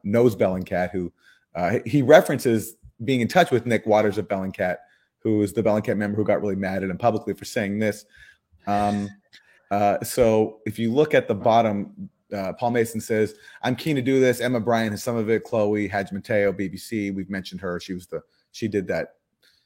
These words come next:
documentary attacking us and the academics and the O P C W whistleblowers, uh, plus the various think tanks. What it also really needs,"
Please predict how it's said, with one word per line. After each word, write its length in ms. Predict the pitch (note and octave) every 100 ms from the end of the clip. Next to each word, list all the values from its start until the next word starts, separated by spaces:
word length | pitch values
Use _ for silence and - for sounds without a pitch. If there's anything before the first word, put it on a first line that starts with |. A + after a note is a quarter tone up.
| _
documentary 520 | G#2+ - G#2+ F#2+ F#2+
attacking 460 | F2 A#2 F#2 G2+ E2+
us 340 | G2+ F#2+ -
and 120 | G#2
the 40 | F#2+
academics 600 | E2 F#2+ F#2+ F#2 E2+ -
and 120 | E2+
the 200 | F2+ F#2 -
O 60 | G#2
P 80 |
C 100 | -
W 160 | G#2+ F#2+
whistleblowers, 520 | G2 - F2 E2+ D#2+ - _ _ - - - -
uh, 300 | F#2+ F#2+ F#2
plus 220 | - C3+
the 80 | C3+
various 200 | B2 A#2
think 200 | - C3
tanks. 260 | B2+ A#2 - _ _ _ _ -
What 140 | C#3
it 80 | C3+
also 280 | C3+ F#3 G#3+
really 520 | D#3+ B2 D#3+ A#3 B3
needs," 600 | E3 A#2+ F#2+ G#2+ - -